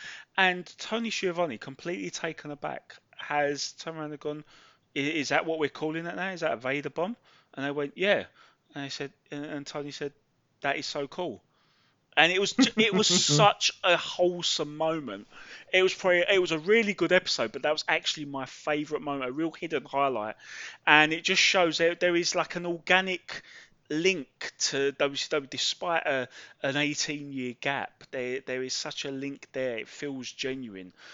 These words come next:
Speaker 1: and it's something that T N A could seldom do, is provide that actual link to those, to those who enjoyed the alternative. And maybe they will find a few of those lapsed fans. Maybe they'll do it.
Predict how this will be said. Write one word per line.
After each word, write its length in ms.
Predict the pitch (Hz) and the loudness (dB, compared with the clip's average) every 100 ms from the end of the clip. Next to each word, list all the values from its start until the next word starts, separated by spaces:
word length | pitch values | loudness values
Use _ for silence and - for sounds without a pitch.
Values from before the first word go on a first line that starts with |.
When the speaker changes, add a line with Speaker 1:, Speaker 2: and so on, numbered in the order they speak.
| - - | -18 -10
Speaker 1:
and 100 | 113 | -6
it's 120 | 131 | -2
something 400 | 165 160 165 147 | -2 -4 -6 -8
that 120 | 139 | -6
T 240 | - 156 | -6 -4
N 80 | 143 | -4
A 140 | 139 135 | -4 -6
could 180 | 135 | -6
seldom 480 | - - 135 127 127 123 | -4 -2 -4 -6 -10 -6
do, 140 | 131 | -6
is 100 | 117 | -6
provide 540 | - - 120 127 123 - | -10 -14 -12 -8 -8 -8
that 140 | 117 | -8
actual 340 | 120 - - 127 | -8 -8 -12 -12
link 380 | 120 123 - - - - - - - | -10 -12 -12 -18 -20 -20 -20 -20 -12
to 160 | - | -6
those, 440 | 127 123 120 123 135 - | 0 2 2 -2 -6 -6
to 160 | - | -4
those 320 | 135 131 131 - | 2 2 2 -2
who 140 | 131 | -4
enjoyed 480 | 131 127 139 147 131 | -4 -4 -2 -2 -4
the 80 | 113 | -10
alternative. 560 | 107 - 104 104 101 | -10 -8 -8 -8 -10
And 100 | 101 | -8
maybe 300 | 151 262 - | -4 -4 -2
they 160 | 226 208 | -2 -4
will 260 | 180 208 | -6 -6
find 400 | 202 - 147 160 | -8 -8 -6 -6
a 60 | 127 | -8
few 180 | - 135 | -8 -4
of 60 | |
those 240 | 135 135 135 | -2 -2 -2
lapsed 260 | 131 - | -4 -4
fans. 480 | - 131 107 95 - _ - - - | -8 -8 -8 -14 -18 _ -20 -20 -6
Maybe 320 | 131 165 175 | 0 0 2
they'll 180 | 170 165 | 2 2
do 160 | 160 123 | 0 -4
it. 160 | 104 | -6